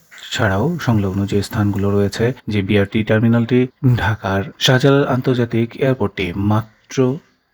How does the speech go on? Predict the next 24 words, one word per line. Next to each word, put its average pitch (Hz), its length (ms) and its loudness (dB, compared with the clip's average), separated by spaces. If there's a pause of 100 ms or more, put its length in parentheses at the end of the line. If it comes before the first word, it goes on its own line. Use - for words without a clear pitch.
(320)
তিরিশ 160 300 0
মিনিটের 92 300 -4 (180)
দূরত্বে। 101 520 -2 (360)
আমরা 110 220 0
আপনাদেরকে 113 540 -2 (440)
Google 113 240 2
ম্যাপের 107 280 0
সৌজন্যে 92 500 -2 (280)
এই 127 140 4
অবস্থানটি 101 560 -2
থেকে 113 420 -2 (400)
শাহজালাল 113 540 0
এয়ারপোর্টের 104 460 -2 (160)
দূরত্বটি 107 540 -2 (120)
আমরা 104 280 0
একটু 110 420 -4
অনুধাবন 101 400 0
করার 92 240 -2
চেষ্টা - 300 -6
করাচ্ছি। - 400 -8 (640)
দর্শক, 113 240 -2
আপনারা 120 200 2
দেখতেই 123 260 -2
পাচ্ছেন 135 380 0